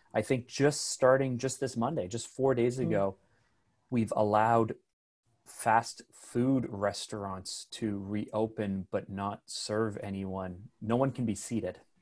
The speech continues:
Speaker 2: No.
Speaker 1: So,
Speaker 2: Yeah. So
Speaker 1: so
Speaker 2: we've
Speaker 1: all
Speaker 2: had
Speaker 1: they were allowed to do
Speaker 2: takeaway.
Speaker 1: is do,
Speaker 2: Yeah.
Speaker 1: is do, is do takeaway where you walk in
Speaker 2: Mm.
Speaker 1: and get it.
Speaker 2: Yeah. We've done, we've, we, we've had takeaway and home delivery, um, and a lot of the smart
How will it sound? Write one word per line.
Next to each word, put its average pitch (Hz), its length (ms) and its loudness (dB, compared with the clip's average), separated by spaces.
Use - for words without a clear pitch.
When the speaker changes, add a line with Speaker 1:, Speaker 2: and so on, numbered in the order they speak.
Speaker 2:
No. 185 320 8
Speaker 1:
So, 139 240 8
Speaker 2:
Yeah. 165 160 12
So - 160 10
Speaker 1:
so 226 40 12
Speaker 2:
we've 277 160 12
Speaker 1:
all - 60 12
Speaker 2:
had 285 120 12
Speaker 1:
they 165 80 12
were - 80 12
allowed 165 260 12
to - 0 -
do 196 260 12
Speaker 2:
takeaway. 143 60 10
Speaker 1:
is 135 120 2
do, - 180 2
Speaker 2:
Yeah. 190 160 8
Speaker 1:
is 120 180 -2
do, 127 320 2
is 113 140 0
do 123 160 2
takeaway 117 600 2
where 110 120 2
you 107 160 0
walk 107 320 4
in 104 100 0
Speaker 2:
Mm. 92 40 0
Speaker 1:
and 95 80 -4
get 98 160 0
it. - 140 -8
Speaker 2:
Yeah. 147 280 -2
We've 226 200 6
done, 247 220 10
we've, 247 220 8
we, 240 200 12
we've 262 180 10
had 285 180 8
takeaway 277 420 10
and 226 80 6
home 208 200 6
delivery, 180 600 8
um, 170 460 6
and 175 100 4
a 180 40 6
lot 202 200 10
of 220 80 6
the 196 100 4
smart 180 580 4